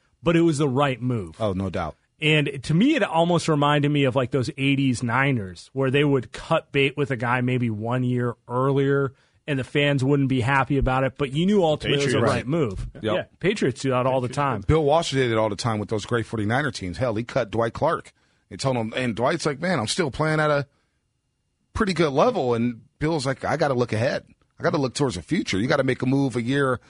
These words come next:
Speaker 2: ahead of time." And that's what the Iguodala move was. When you're going to open up a new building and you have no Kevin Durant, no Livingston, and Klay Thompson's gonna be out for half the season at least,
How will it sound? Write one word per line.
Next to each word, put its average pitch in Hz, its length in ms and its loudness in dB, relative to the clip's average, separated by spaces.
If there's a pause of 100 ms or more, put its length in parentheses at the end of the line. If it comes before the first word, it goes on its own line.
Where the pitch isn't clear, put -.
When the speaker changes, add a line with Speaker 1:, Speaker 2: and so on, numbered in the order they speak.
(160)
Speaker 2:
ahead 139 280 0
of 185 80 0
time." 120 240 0
And 110 80 0
that's 143 160 0
what 180 100 -4
the 127 160 0
Iguodala 117 360 0
move 98 260 -2
was. 107 220 -2
When 117 120 -2
you're 139 80 0
going 143 320 0 (360)
to - 80 -6
open 135 200 0
up 127 120 0
a 120 40 -2
new 127 180 2
building 120 460 0
and 107 100 -2
you 131 180 -2 (220)
have 127 300 -2
no 131 120 2
Kevin 120 300 -2
Durant, 123 320 -2
no 113 160 -2
Livingston, 127 640 -2
and 92 160 -4 (380)
Klay 151 200 0
Thompson's 143 440 -2
gonna 139 160 0
be 123 160 0
out 139 140 0
for 120 120 -2
half 131 220 0
the 127 100 -6
season 131 340 0
at 98 200 -2
least, 135 500 -4